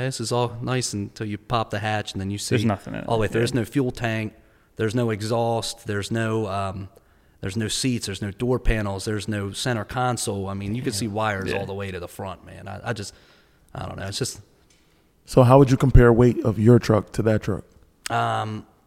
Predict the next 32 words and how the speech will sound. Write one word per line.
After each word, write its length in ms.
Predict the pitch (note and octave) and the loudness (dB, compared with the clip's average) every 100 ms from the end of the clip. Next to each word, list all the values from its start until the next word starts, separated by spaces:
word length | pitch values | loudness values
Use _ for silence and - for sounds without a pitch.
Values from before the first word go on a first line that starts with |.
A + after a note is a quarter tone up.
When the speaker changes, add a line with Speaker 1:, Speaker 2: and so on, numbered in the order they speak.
| - | -20
Speaker 2:
Four 220 | - A#2+ | -4 -2
hundred 200 | A#2 A#2 | -2 -2
pounds 240 | A#2 A#2+ | -4 -4
more? 140 | B2+ C3+ | -4 0
Speaker 1:
Yeah, 360 | D#3 C3+ G2+ F#2+ | 4 4 4 -4
four, 240 | - C3+ | -6 -8
four 240 | - C3+ | -4 -4
hundred 160 | A#2 G#2 | -2 -2
pounds 240 | G#2 G2 | -4 6
Speaker 3:
You're 80 | B2+ | 8
Speaker 1:
more, 40 | B2 | 10
Speaker 3:
about 200 | A2 G2+ | 8 6
Speaker 1:
something 20 | |
like 40 | |
Speaker 3:
four 100 | A#2+ | 6
hundred 180 | B2+ A2+ | 6 6
pounds 220 | - A2+ | 4 4
Speaker 1:
yeah. 100 | G#2 | 4
Speaker 3:
more. 240 | A2+ G#2 G2 _ | 4 2 -2 _
Speaker 2:
Yeah. 240 | - - C#3 | -10 -10 -10
Speaker 1:
Yeah, 280 | A#2+ G#2+ G#2+ F#2+ | -12 -12 -14 -14
something 300 | - G2 G#2+ | -14 -12 -14
like 140 | G2+ | -14
that. 260 | - - - - | -14 -16 -16 -4
Yeah, 240 | A#2+ A#2 G#2+ | 0 0 0
I 80 | A#2+ | -2
don't 100 | B2+ | 0
know, 140 | B2+ | 0
man. 260 | G#2+ A2 G#2+ - | 0 -2 -6 -6
I 120 | G#2 | -4
just, 280 | G#2+ - G#2 | -4 -6 -4
uh, 180 | G2+ | -2